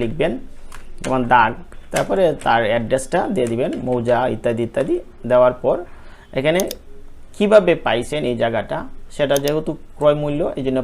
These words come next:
পার্সেন্ট আমরা সিলেক্ট করব, পার্সেজ। তারপরে কতটুক জায়গা, ওই যে পনেরো ডেসিমিল, এই যে ডেসিমিল, এরিয়া থাকলে একর থাকলে একরে দিতে পারেন। এটা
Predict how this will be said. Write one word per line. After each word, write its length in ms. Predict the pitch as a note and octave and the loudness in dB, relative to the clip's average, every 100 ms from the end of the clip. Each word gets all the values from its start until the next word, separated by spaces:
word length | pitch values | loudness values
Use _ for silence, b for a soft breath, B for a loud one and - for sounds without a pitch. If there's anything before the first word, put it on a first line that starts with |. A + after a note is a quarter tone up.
| - | 0
পার্সেন্ট 380 | A#2+ A#2+ D#3+ F3 | 0 0 -2 -2
আমরা 120 | D3+ B2 | -2 -2
সিলেক্ট 220 | - B2 A#2 | -2 -4 -2
করব, 120 | C#3 E3 G3+ | -4 -4 -2
পার্সেজ। 460 | C3+ B2 - D#3+ D#3+ - - - - - - B B B B B - | -2 -2 -2 -4 -4 -10 -18 -20 -20 -14 -12 B B B B B 6
তারপরে 280 | E3+ F3+ F3 E3+ | 8 8 6 4
কতটুক 340 | D#3+ E3 F#3+ E3+ | 0 2 0 4
জায়গা, 220 | C#3 B2 E3 C#4 - - | 4 4 2 0 -8 -8
ওই 60 | C#3 | -2
যে 60 | C#3 C3+ | -2 2
পনেরো 340 | C3+ C3+ C#3+ G3 - - A#2+ | 2 2 2 0 0 -4 0
ডেসিমিল, 480 | B2+ - B2+ D3+ D#4+ - - | 0 0 -2 0 -2 -4 -6
এই 60 | B2+ | -4
যে 60 | B2 A#2 | -4 -4
ডেসিমিল, 400 | B2 B2 C#3 C3 G#2 - - A#2+ | -4 -4 -4 -4 -6 -8 -6 -2
এরিয়া 200 | B2+ C3 | 2 2
থাকলে 200 | C3 C3 A#2+ | 0 -2 -4
একর 180 | A2+ B2 C3+ | -2 -2 -2
থাকলে 180 | C3 B2+ | -2 -2
একরে 200 | B2+ B2+ A#2+ | 0 -4 -4
দিতে 140 | C#3 C3+ | -6 -4
পারেন। 160 | D#3 B3+ | -4 -6
এটা 120 | - | -6